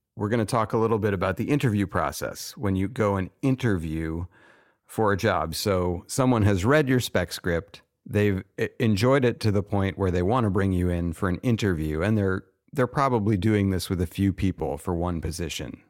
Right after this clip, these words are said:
So we wanted to talk about some of our interview stories and possibly some things that might help you in an interview scenario. So, Goldie, I remember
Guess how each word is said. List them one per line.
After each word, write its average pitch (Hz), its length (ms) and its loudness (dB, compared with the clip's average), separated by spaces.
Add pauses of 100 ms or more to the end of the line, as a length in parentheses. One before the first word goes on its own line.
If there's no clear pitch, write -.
(160)
So 85 560 -2 (420)
we 107 140 2
wanted 95 300 -2
to 90 60 -4
talk 85 300 -4
about 80 380 -8 (320)
some 90 180 -4
of 82 100 -4
our 123 160 2
interview 110 360 2
stories 98 640 0
and 90 260 -6
possibly 87 540 -4
some 82 260 -4
things 80 560 -6 (240)
that - 160 -6
might 78 200 -4
help - 280 -4
you 87 300 -8 (160)
in 87 80 -4
an 82 120 -2
interview 80 380 -4
scenario. 76 600 -6 (420)
So, 90 400 -2 (500)
Goldie, 131 360 2
I 113 100 2
remember 135 580 2